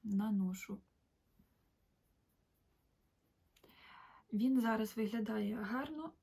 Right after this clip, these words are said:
з моїм тоном шкіри, але я думаю, що він окислюється, тому що пізніше,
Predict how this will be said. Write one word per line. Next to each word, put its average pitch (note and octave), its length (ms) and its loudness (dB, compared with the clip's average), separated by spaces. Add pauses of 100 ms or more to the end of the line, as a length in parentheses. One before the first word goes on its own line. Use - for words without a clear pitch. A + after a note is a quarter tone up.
(120)
з A#3 100 -4
моїм C#4+ 360 0
тоном C#4+ 280 -4
шкіри, C4 400 -6
але B3+ 520 -2 (100)
я G#3+ 320 -2
думаю, G#3+ 320 0
що G#3 160 -8
він G#3+ 140 0
окислюється, A3 600 -4
тому G#3+ 260 0
що G#3+ 220 -6 (520)
пізніше, C#4 600 2